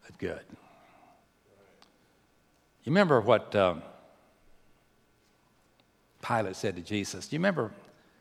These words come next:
how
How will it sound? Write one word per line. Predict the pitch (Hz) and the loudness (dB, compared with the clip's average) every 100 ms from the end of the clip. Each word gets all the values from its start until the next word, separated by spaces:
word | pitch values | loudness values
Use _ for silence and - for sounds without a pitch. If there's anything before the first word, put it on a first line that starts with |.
| _ _ _ _ _ _ _ _ _ _ - - _ _ _ _ _ _ _ - | _ _ _ _ _ _ _ _ _ _ -20 -20 _ _ _ _ _ _ _ -12
how | - 135 123 95 | -6 -2 -2 -4